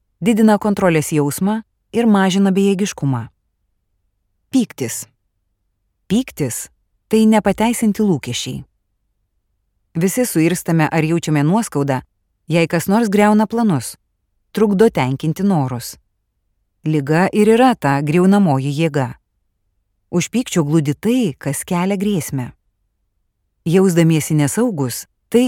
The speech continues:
išreiškiame pykčiu. Supykę pasijuntame galingesni,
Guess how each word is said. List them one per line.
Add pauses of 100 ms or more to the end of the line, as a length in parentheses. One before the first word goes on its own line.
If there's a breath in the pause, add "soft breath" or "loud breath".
(140)
išreiškiame
pykčiu. (500)
Supykę
pasijuntame
galingesni,